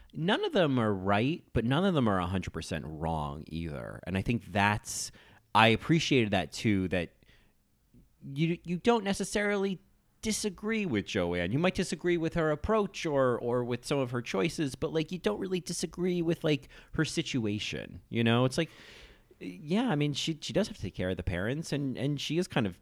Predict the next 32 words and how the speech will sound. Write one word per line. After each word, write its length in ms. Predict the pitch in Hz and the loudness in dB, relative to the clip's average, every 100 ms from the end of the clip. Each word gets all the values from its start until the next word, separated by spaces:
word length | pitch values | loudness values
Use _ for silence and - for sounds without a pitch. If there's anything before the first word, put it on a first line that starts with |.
| - | -6
I 100 | 107 | -4
think, 220 | 101 90 - | -4 -8 -10
it 140 | 104 - | -8 0
seems 260 | 123 110 | 2 4
like, 120 | 101 - | 2 0
saddled 380 | 123 101 107 101 | 2 4 2 2
with 120 | 101 | 2
a 40 | |
life 380 | 92 92 98 - | 4 4 2 2
that 260 | 92 - - _ - - | -2 -2 -12 _ -20 -8
isn't 260 | 139 139 143 | -2 0 0
made 160 | 117 107 | 0 0
up 140 | - | -2
of 80 | 92 | -2
what 160 | 92 | -2
she 160 | - 104 | 0 0
wants. 560 | 76 76 85 135 - 120 | 0 -2 -2 -4 0 0
And 120 | 101 | 0
for 120 | 113 | -4
Claudia 520 | 104 - 113 131 135 104 | -6 -8 -2 0 0 -4
and 100 | 92 | -6
Tommy, 440 | 95 117 175 85 | -6 -2 0 0
their 160 | 95 98 | -2 0
life 260 | 110 113 | -2 -2
is 80 | 101 | -8
so 160 | - 107 | -6 -6
much 240 | 107 104 | -6 -8
more 380 | 90 87 165 123 | -10 -8 -6 -6
about 220 | - 80 | -6 -6
what 200 | 78 82 | -6 -6
they 120 | 76 | -8
want. 400 | 71 69 73 - | -8 -10 -12 -16